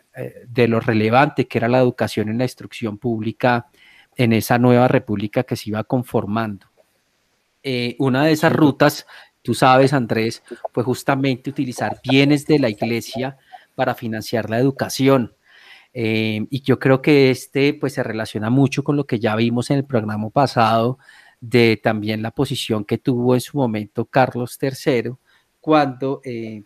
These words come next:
Speaker 1: pues, eh, sucedió todo este fenómeno con, eh, los jesuitas. <clears throat> Y creo que esa relación ha sido muy tensa, ¿no? En unos momentos, como bien le explicamos, pues, eh, en un ánimo más cordial, pero en otros de, de una cuestión, pues, de apropiación de bienes, como en este caso de Bolívar, con el ánimo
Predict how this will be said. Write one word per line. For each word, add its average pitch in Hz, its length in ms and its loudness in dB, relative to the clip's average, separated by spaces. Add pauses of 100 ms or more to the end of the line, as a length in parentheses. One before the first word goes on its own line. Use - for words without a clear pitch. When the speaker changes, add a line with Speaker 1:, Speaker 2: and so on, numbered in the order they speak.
Speaker 1:
pues, - 300 -14
eh, 107 360 -4
sucedió 110 500 0
todo 120 200 4
este 120 260 2
fenómeno 117 640 2
con, 127 460 4
eh, 107 300 -2
los 107 200 -4
jesuitas. 110 800 -2 (640)
<clears throat> - 360 -4
Y - 100 -12
creo 123 280 2
que 139 220 6
esa 127 180 2
relación 135 540 -4
ha 120 60 -6
sido 139 260 -2
muy 139 200 0
tensa, 135 500 -2
¿no? 135 300 -4
En 113 180 -4
unos 120 280 -6
momentos, 139 560 -4
como 139 220 -6
bien 113 180 -4
le 113 60 -6
explicamos, 120 580 -6
pues, - 300 -4 (420)
eh, 120 280 -2
en 117 200 -2
un 117 140 0
ánimo 139 500 4
más 123 360 0
cordial, 131 840 4
pero 143 200 2
en 120 120 -2
otros 117 480 -8
de, 113 440 -8
de 113 120 -8
una 107 220 -14
cuestión, 120 420 -4
pues, 113 240 -2
de 139 100 2
apropiación 113 720 -4
de 113 100 2
bienes, 127 480 4
como 139 200 -4
en 113 80 -4
este 117 220 -8
caso 131 320 -2
de 139 60 4
Bolívar, 117 460 0
con 135 160 -2
el 127 120 -2
ánimo 110 420 0